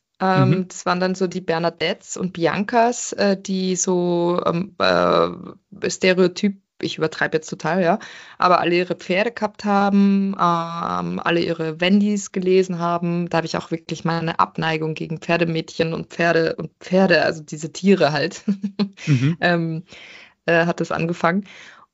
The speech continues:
Speaker 1: Und ich glaub, das war immer ein bisschen schwierig für mich, weil es war, also da habe ich immer offensichtlich nicht reingehört.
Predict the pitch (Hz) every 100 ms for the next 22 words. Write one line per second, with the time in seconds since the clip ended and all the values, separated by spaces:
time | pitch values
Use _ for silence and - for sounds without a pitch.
0 | _ 190 202 196 196 196 - 214 220 220
1 | - 226 220 220 214 233 240 233 202 190
2 | - 175 175 - - 190 - 175 190 196
3 | - 190 208 208 202 202 196 196 220 202
4 | 196 - 180 180 - - 170 196 208 220
5 | 339 -